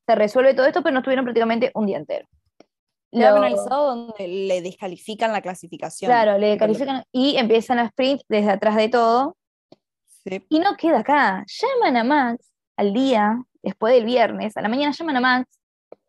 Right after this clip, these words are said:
Speaker 1: que tenga que ir a declarar lo que hizo. Eh, la única prueba que en ese momento había era un video de una fan que para mí,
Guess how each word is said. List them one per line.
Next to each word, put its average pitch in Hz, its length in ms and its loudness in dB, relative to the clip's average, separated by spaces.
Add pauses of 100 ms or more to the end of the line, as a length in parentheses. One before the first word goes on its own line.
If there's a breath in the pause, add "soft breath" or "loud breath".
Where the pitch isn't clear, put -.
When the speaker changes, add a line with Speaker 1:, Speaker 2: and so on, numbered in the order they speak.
(360)
Speaker 1:
que 254 180 4
tenga 285 260 0
que 247 80 -6
ir 247 60 2
a 262 40 4
declarar 262 400 2
lo 311 160 0
que 220 140 -2
hizo. 175 480 -6 (680)
Eh, 226 280 2
la 277 220 4
única 330 340 0
prueba 339 240 2
que 302 60 -4
en 311 60 -2
ese 330 220 -6
momento 302 380 -2
había 320 400 2
era 294 140 4
un 269 80 0
video 269 180 2
de 269 60 4
una 269 140 2
fan 277 260 0
que 262 80 -2
para 220 160 2
mí, 233 460 0